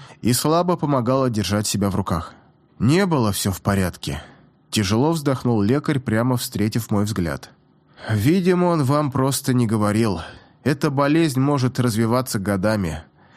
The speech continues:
И если изначально это не совсем заметно, подумаешь, забыл какое-то событие или рука, державшая кружку, внезапно ослабла, то затем провалы в памяти все больше,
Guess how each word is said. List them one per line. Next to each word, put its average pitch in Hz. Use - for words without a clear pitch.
И -
если 180
изначально 160
это 143
не 139
совсем 127
заметно, 123
подумаешь, 185
забыл 147
какое-то 101
событие 117
или 87
рука, 139
державшая 143
кружку, 131
внезапно 120
ослабла, 101
то 151
затем 175
провалы 160
в 127
памяти 139
все 120
больше, 104